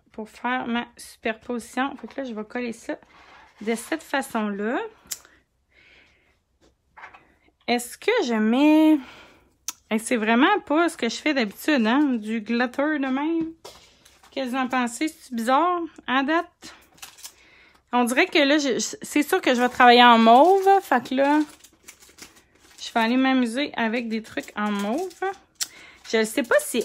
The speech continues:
A B Studio font des, euh, comment ça s'appelle ? Des die cut. Hey, sérieux, je cherche-tu mes mots aujourd'hui ? Mais, euh, ah, mais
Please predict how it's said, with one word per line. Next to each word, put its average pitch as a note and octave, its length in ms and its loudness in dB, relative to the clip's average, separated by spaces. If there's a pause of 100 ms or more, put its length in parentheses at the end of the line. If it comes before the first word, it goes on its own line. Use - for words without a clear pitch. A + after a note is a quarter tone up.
A A3+ 160 4
B C#4+ 220 0
Studio G#3+ 640 -6
font C#4+ 480 4
des, A3+ 400 2
euh, G3+ 580 2 (1700)
comment A#3 200 -2
ça B3 200 -10
s'appelle ? B3 500 -8
Des A#3 140 -8
die A3+ 320 -2
cut. D4 260 -4 (140)
Hey, B3 260 -8
sérieux, A#3+ 240 -8
je B3 60 -16
cherche-tu - 420 -16
mes B3+ 80 -8
mots C#4 220 -10
aujourd'hui ? D#4 260 -14 (800)
Mais, B3 400 -10
euh, A3 460 -8 (580)
ah, D#4 260 -2
mais C4+ 180 -10